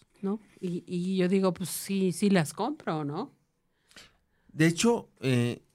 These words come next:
Speaker 2: sí, tal vez pueda ser el beneficio de ahorrarse dinero, pero sería la cosa más agresiva para nuestro cuerpo. Todos los medicamentos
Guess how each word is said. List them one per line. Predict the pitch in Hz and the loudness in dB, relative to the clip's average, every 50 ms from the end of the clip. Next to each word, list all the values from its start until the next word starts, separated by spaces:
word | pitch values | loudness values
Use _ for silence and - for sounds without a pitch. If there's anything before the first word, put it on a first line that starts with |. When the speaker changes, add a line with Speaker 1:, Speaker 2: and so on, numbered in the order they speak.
| _ _ _ _ _ _ _ _ _ | _ _ _ _ _ _ _ _ _
Speaker 2:
sí, | - - - 156 156 | -6 -2 -2 0 -2
tal | 156 151 - 156 151 139 | 0 0 2 2 2 2
vez | 151 151 147 | 0 -2 -4
pueda | 147 - 156 147 143 | -2 0 2 2 2
ser | 143 143 160 147 | 2 0 -2 -2
el | 147 | -2
beneficio | 139 131 123 113 123 127 - 151 | -2 -2 -2 -4 -6 -6 -4 -2
de | 139 | -2
ahorrarse | 127 123 127 123 123 151 | -2 -2 -4 -4 -4 -4
dinero, | 139 127 123 123 123 123 127 139 139 | -4 -4 -4 -4 -4 -4 -4 -6 -6
pero | 143 147 139 131 120 | -4 -2 -2 -2 -2
sería | 117 - - 135 127 135 135 139 | -4 -4 -4 -4 -2 -2 -2 0
la | 143 147 139 143 | 0 -2 -4 -4
cosa | - 147 139 143 151 143 | -4 -6 -4 -2 -2 -4
más | 135 127 139 143 156 151 - | -2 0 0 0 0 0 -2
agresiva | 180 151 143 131 120 - - 143 139 139 139 139 139 | -4 -4 -4 -6 -6 -6 -4 -2 -2 0 -2 -2 -2
para | 135 127 120 117 | -2 -2 -2 -2
nuestro | 117 120 113 - - 120 117 | -2 -4 -6 -6 -8 -10 -6
cuerpo. | - 131 123 - - - - - _ _ _ _ _ _ _ _ _ _ _ _ _ _ - | -4 -4 -4 -6 -8 -14 -18 -18 _ _ _ _ _ _ _ _ _ _ _ _ _ _ 2
Todos | 180 196 220 233 | 4 6 6 6
los | 220 196 | 4 4
medicamentos | 180 165 156 143 - 143 131 135 147 143 139 139 - 127 117 - - - - | 2 0 0 0 0 0 2 2 2 2 0 0 -2 -4 -6 -6 -10 -14 -16